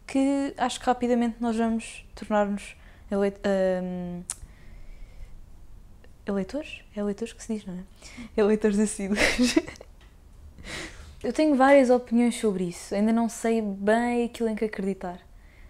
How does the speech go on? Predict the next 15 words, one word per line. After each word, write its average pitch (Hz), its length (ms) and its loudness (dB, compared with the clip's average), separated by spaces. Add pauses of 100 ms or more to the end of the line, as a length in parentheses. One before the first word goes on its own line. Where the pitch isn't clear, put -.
(220)
Ahm, 185 880 0 (360)
ainda 202 140 2
não 214 120 0
se-, - 180 -8
ainda 208 200 -2
não 208 200 -2 (720)
explorei 214 500 2
o 208 60 2
suficiente. 202 800 -4
Ainda 202 280 4
parece 208 320 2
um, 208 280 2
um 208 200 0
futuro 208 300 0
muito 208 260 2